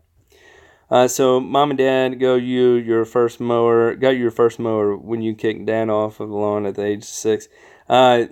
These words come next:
you'll think, you'll think this is funny, Mark. I, <clears throat> I started mowing the yard probably around,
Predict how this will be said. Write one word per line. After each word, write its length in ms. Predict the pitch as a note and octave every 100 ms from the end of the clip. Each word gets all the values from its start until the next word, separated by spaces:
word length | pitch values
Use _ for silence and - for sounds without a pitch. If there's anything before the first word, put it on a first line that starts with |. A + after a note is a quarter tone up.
| _
you'll 300 | - - C#3+
think, 280 | D3+ D3+ C3+
you'll 140 | C3 C#3
think 240 | C#3+ C3
this 160 | C3 B2
is 80 |
funny, 260 | G#2 B2+ A#2+
Mark. 320 | G#2+ A2+ A2 -
I, 300 | A#2+ B2+ B2+ _ _ _
<clears throat> 240 | - D3 C#3+ _ _ _ _ _ _ _ _ _ -
I 120 | C#3+
started 420 | D3 F3 E3+ B2+
mowing 360 | B2 C3+ D3+ C3+
the 80 | A2+
yard 340 | A2 G#2+ G2+
probably 540 | - D#3+ E3 C3 B2 A2+
around, 800 | G#2+ A2+ B2+ B2+ A#2 G#2+ G#2